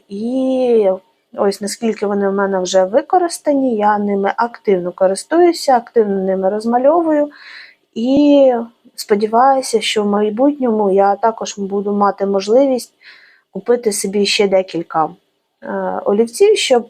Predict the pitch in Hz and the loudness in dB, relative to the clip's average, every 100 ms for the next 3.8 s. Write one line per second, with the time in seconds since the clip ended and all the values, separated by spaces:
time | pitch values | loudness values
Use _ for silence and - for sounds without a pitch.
0 | - 202 190 196 214 220 277 294 240 233 | -6 -2 -2 0 0 2 0 0 -4 -2
1 | 220 202 214 208 196 - 202 190 220 214 | -6 -4 -4 -2 -6 -4 -4 0 0 0
2 | - 208 214 208 - - - - - _ | -4 -4 -2 -2 -4 -6 -14 -20 -20 _
3 | - 190 190 196 214 285 302 | -2 0 2 0 2 2 2